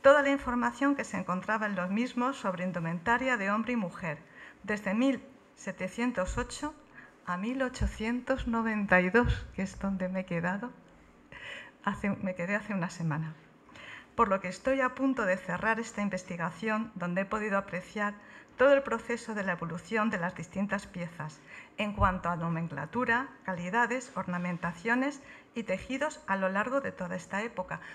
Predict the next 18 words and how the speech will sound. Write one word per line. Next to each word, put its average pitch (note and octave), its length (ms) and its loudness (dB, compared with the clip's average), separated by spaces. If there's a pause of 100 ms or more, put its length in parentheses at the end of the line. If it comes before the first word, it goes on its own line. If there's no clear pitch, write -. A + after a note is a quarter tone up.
(140)
porque G3 280 4
curiosamente, A#3+ 840 2 (420)
además F#3+ 440 2
de B3+ 60 -2
anotar, A#3+ 500 0 (380)
eh, F#3+ 360 -2
la E3 180 -2
pieza, C#4 460 2 (320)
anotaban F#3 680 4 (280)
las G#3+ 200 0
características F3 840 0
de F3 60 0
la D#3 140 0
misma, F3 500 -2 (120)
el E3+ 120 -4
tipo F#3 260 8
de F3 140 2
tejido, F3+ 540 -4